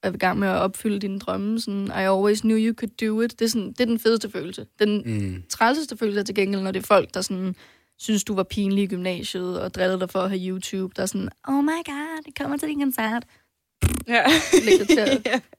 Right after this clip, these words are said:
Speaker 1: læg dig til at dø.
Speaker 3: <laughs> Ja. Ja.
Speaker 2: Ja, det, det, det er jo også lidt, det er jo også lidt ulempen ved at være musiker,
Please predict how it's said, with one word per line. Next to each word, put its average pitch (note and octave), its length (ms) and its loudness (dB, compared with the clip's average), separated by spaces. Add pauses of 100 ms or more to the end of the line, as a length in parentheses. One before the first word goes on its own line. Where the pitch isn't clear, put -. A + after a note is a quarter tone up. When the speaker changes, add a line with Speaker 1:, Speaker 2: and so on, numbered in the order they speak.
Speaker 1:
læg A3 100 -6
dig A3 80 -8
til - 80 0
at - 80 0
dø. F#4 60 0 (280)
Speaker 3:
<laughs> - 0 - (360)
Ja. - 160 -2 (1000)
Ja. F3+ 120 -2 (180)
Speaker 2:
Ja, A#2 140 4
det, D3 280 4
det, - 120 -16
det D3 300 4
er D3 40 6
jo D3+ 80 6
også C#3+ 260 6
lidt, E3 100 4
det - 200 -2
er D#3+ 40 6
jo D#3 60 6
også D#3 200 6
lidt D#3 140 2
ulempen D3+ 500 4
ved C3 280 4 (360)
at A#2 160 4 (200)
være B2+ 440 4 (260)
musiker, B2 500 2